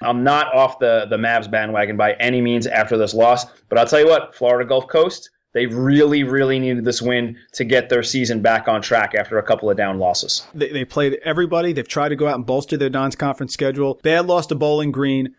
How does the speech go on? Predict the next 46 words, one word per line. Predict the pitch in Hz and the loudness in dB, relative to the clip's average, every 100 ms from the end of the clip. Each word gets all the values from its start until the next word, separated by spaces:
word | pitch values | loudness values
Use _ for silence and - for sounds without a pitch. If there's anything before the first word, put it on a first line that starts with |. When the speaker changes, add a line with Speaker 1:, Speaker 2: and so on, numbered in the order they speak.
| _ | _
Speaker 2:
followed | - 147 156 151 | -4 0 0 0
by | 139 135 | -2 -4
two | - - 196 247 | -6 -6 -4 -2
losses, | 208 120 113 - 104 - | -2 -2 -4 -6 -6 -6
Gus, | 127 117 - | -6 -4 -6
a | 117 | -6
home | - 175 214 | -4 -4 -4
and | 180 | -4
home | 180 180 131 | -4 -4 -4
to | 139 | -4
Middle | 127 156 208 | -4 -2 -4
Tennessee. | 208 170 170 - 190 156 107 _ - | -4 -6 -6 -4 -4 -4 -6 _ 0
Speaker 1:
Yep, | 151 | 2
Speaker 2:
They | 147 | 2
lost | 160 156 | 2 2
Speaker 1:
yep. | 165 | 0
Speaker 2:
to | |
Middle | 139 175 214 | -2 -4 -4
Tennessee, | 190 190 - 180 | -6 -6 -2 -2
then | 160 160 | -2 -2
they | 160 | -4
lost | 151 165 151 | -2 -2 -4
at | 131 | -10
home | - 190 302 | -6 -4 -4
to | 262 | -4
Middle | 185 147 | -4 -6
Tennessee. | - 135 120 - 123 104 - _ _ - | -6 -6 -6 -4 -4 -6 -14 _ _ -12
Kudos | - 254 294 247 - | -6 -2 0 -2 -2
to | |
Middle | 190 196 | -2 -2
Tennessee. | 180 170 165 - 190 | -2 -4 -4 -2 -2
Bad | 143 - 160 202 214 | -4 -4 -2 0 0
losses | 156 165 - 131 | -2 -2 -4 -12
for | 135 | -8
Florida | 160 156 143 | -4 -2 -2
Gulf | 151 143 | -4 -2
Coast, | 175 170 - | -4 -4 -4
and | 147 139 | -4 -2
then | 185 320 | -2 -2
they | 330 | -4
got | 147 123 131 - | -4 -6 -8 -10
blitzed | - 151 147 - | -2 -2 -2 -6
at | 135 131 | -8 -6
home, | 220 262 175 165 _ _ _ | -4 -2 -2 -6 _ _ _
ninety-two | 147 147 202 240 - 214 202 | -6 -4 -4 -6 -6 -4 0
eighty-eight | 190 190 202 214 190 | 0 0 0 0 -2